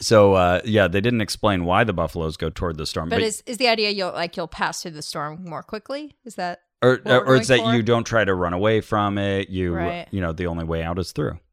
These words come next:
Speaker 2: Uh-huh, uh-huh.
Speaker 1: You embrace it. You accept that with gratitude. That was an important point.
Speaker 2: Mm.
Speaker 1: What life is trying to
Speaker 2: Thank you,
Speaker 1: communicate
Speaker 2: storm.
Speaker 1: to you. Yes.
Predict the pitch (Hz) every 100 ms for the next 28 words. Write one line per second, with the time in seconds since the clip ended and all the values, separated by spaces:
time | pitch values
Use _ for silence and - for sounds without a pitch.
0 | - 185 165 127 - 165 185 - - _
1 | _ 135 92 85 80 104 104 - 104 98
2 | 95 87 82 78 - - 92 87 _ 80
3 | 76 - _ - 90 87 101 104 139 151
4 | - 80 76 85 87 85 85 78 82 80
5 | 80 - 78 78 208 196 170 95 90 87
6 | - - 80 82 85 - 87 80 80 -
7 | 80 175 82 80 - 160 160 135 127 180
8 | - 95 80 73 104 92 - -